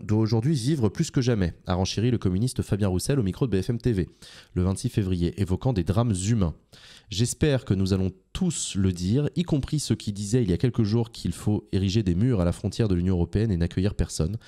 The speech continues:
a-t-il précisé en référence à une proposition d'Éric Zemmour. Dans une tribune publiée vendredi sur Figaro Vox, la version numérique des pages débat du, des, et opinion du Figaro,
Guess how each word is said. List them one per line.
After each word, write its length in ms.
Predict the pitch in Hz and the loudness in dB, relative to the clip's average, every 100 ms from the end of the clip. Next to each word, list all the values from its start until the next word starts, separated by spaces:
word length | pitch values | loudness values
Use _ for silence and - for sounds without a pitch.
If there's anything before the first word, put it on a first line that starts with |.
| - - | -20 -4
a-t-il 260 | 90 - 117 | -4 -2 -2
précisé 360 | 101 - 92 | -2 -2 0
en 60 | 120 | 2
référence 400 | 90 90 107 117 | 0 0 -2 -2
à 60 | 90 | -4
une 20 | |
proposition 460 | 90 87 82 - | -4 -4 -4 -4
d'Éric 220 | 113 90 92 | -2 -2 0
Zemmour. 420 | 90 82 - _ _ _ _ _ _ _ _ _ _ _ _ _ _ _ _ _ _ _ _ _ _ | 0 0 -4 _ _ _ _ _ _ _ _ _ _ _ _ _ _ _ _ _ _ _ _ _ _
Dans 180 | 98 117 | -4 -2
une 180 | 120 135 | 0 0
tribune 320 | 131 190 196 | 2 2 0
publiée 300 | - 117 120 | 0 2 2
vendredi 300 | 113 113 123 | 4 2 2
sur 180 | - 85 | 0 -2
Figaro 320 | 127 110 117 | 2 2 4
Vox, 340 | 170 202 - 82 | 2 0 -6 -2
la 100 | 82 | -2
version 260 | 80 92 | -2 -2
numérique 320 | 90 95 104 | 0 0 0
des 100 | 87 | 0
pages 200 | 80 85 | 0 0
débat 260 | 90 90 98 | 0 0 0
du, 320 | 82 78 78 | 0 -2 -2
des, 180 | 82 76 - | -4 -6 0
et 100 | 87 | 0
opinion 380 | 90 95 95 | 0 -2 -2
du 80 | 80 | -2
Figaro, 420 | - 92 87 143 | -6 -2 0 0